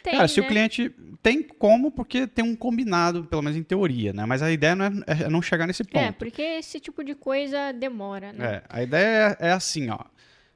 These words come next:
Speaker 2: É você virar pro cliente e falar assim, "Eis os termos", porque assim, geralmente qual que é a conversa? A conversa é unilateral, né?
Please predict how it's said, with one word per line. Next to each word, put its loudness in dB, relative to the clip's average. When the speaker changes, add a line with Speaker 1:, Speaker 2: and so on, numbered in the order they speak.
Speaker 2:
É -6
você 0
virar 4
pro -8
cliente 2
e -2
falar 6
assim, -2
"Eis 2
os -4
termos", -2
porque -2
assim, -2
geralmente 0
qual 2
que -6
é 0
a -4
conversa? -4
A -10
conversa -2
é 0
unilateral, -4
né? -6